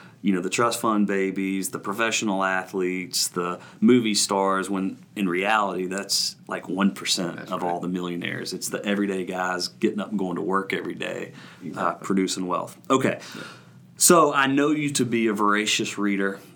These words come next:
Speaker 1: Uh, you said from the beginning, I mean, two of your really core values of starting, work hard and be a learner and form your advisory group. What are you reading and studying now that's impacting you?
Speaker 2: Yeah. So I have, um,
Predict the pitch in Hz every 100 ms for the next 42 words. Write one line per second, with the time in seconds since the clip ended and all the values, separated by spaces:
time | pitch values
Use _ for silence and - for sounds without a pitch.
0 | - 92 90 104 98 110 101 98 101 95
1 | 98 98 95 95 92 90 98 90 85 -
2 | - 95 87 90 87 - - 101 95 -
3 | 117 104 101 98 98 92 - 95 92 92
4 | 98 98 - 98 98 95 95 92 92 98
5 | 90 98 95 92 90 90 - - 95 92
6 | 87 - - - 98 95 90 87 90 98
7 | 92 87 90 - - - - - 104 151
8 | 208 131 104 107 104 101 92 92 - 95
9 | 95 92 90 90 85 85 87 - - 104
10 | 95 - 87 82 87 - - 85 95 -
11 | - - - - 131 127 - - - -
12 | - 147 180 120 104 98 - 113 98 95
13 | 92